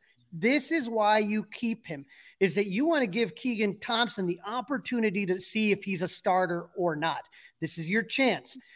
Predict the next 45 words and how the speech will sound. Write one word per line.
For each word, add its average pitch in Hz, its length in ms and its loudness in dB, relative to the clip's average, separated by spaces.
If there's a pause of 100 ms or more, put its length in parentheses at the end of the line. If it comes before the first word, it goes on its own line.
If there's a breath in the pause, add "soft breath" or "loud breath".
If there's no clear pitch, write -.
(140 loud breath)
But 208 200 2
you 208 100 0
still 285 380 0
need 277 340 -2
people 269 360 -2
to - 120 -8
do 202 300 0
that 220 280 2
piggyback 226 540 2 (100)
mop-up 208 560 0
role, 202 400 4 (180 loud breath)
or 247 120 8
maybe 277 260 6
even 247 260 2
give 208 220 0
you 226 120 2
one 214 260 2
inning, 233 340 2
that 165 160 -2
Swiss - 340 -2
Army 214 280 4
knife, 175 240 2
as 160 160 -10
David 185 340 2
Ross 165 320 0
likes 160 200 -8
to - 80 -18
call 226 360 0
it. - 60 -8 (420 loud breath)
And 196 140 -4
Alec 262 380 2
Mills 220 340 4
can 196 220 -2
do 208 220 2
that 180 260 2
for 175 140 -2
you. 160 120 -6
So 196 160 -4
instead 208 320 0
of 226 180 -6
using 214 420 2
the 202 100 0
entire 220 340 2
bullpen 185 540 -2
up, 160 160 -2